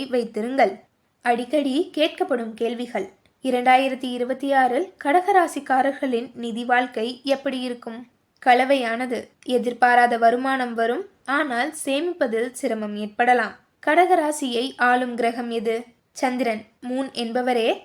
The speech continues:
கடகராசியின் அதிபதி. கடகராசிக்காரர்கள் இரண்டாயிரத்தி இருபத்தி ஆறில் வாகனம் வாங்கலாமா?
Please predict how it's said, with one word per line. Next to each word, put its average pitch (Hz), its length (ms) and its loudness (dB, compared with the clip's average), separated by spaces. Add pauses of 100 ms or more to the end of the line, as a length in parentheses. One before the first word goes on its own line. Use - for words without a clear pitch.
(160)
கடகராசியின் 285 920 2
அதிபதி. 214 460 -4 (300)
கடகராசிக்காரர்கள் 247 1160 2 (100)
இரண்டாயிரத்தி 285 760 -2
இருபத்தி 254 460 -4
ஆறில் 254 420 4
வாகனம் 247 500 -2 (120)
வாங்கலாமா? 214 580 0